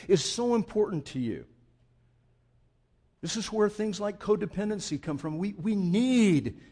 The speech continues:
people to need us. We need to be liked. And if we're not liked and we're not needed, or if we're disrespected in some way, it strikes us. It strikes us hard down at the bottom of our, our, our being, and we can often be upside down because of it.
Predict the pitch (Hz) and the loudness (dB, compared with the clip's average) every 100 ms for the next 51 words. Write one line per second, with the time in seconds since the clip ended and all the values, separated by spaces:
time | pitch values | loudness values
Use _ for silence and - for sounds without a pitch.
0 | _ 175 170 151 - 151 135 143 113 98 | _ 0 2 0 0 -2 2 2 0 -4
1 | 160 202 190 202 247 226 151 185 170 151 | -2 0 2 4 2 0 -2 0 2 2
2 | 143 123 107 - 196 196 220 208 240 247 | 2 0 -2 -4 -4 -2 0 2 2 0
3 | 180 135 120 - 160 160 180 220 208 170 | 0 0 0 -2 -4 -2 0 0 0 0
4 | 135 117 - - - 190 180 190 190 139 | 2 0 -4 -16 4 6 6 2 -2 0
5 | 247 - 196 - 190 180 175 151 147 - | -2 -2 -4 -2 0 2 0 -2 -4 -4
6 | 156 151 131 - - - 262 - - 202 | -2 0 0 -2 -16 -8 -6 -4 -6 -4
7 | 220 247 - 156 123 - - - 214 240 | -2 -2 -2 -2 -2 -8 -10 -8 -6 -6
8 | 240 247 - 214 220 226 190 202 214 208 | -4 -6 -8 -10 -10 -8 -4 -4 -4 -2
9 | 202 156 190 208 190 165 160 160 - - | -2 -2 -4 -2 -4 -4 -8 -8 -12 -20
10 | - 160 170 170 156 135 220 254 139 123 | -8 -6 -4 -2 0 2 2 0 -2 -2
11 | 139 202 - 190 160 233 262 214 180 185 | 0 -2 -2 -4 -4 -4 -4 -2 -2 -4
12 | - 202 - 220 220 147 214 254 247 160 | -6 -8 -8 -6 -8 -6 -6 -4 -4 -4
13 | - 135 101 95 - - | -2 -4 -4 -10 -12 -18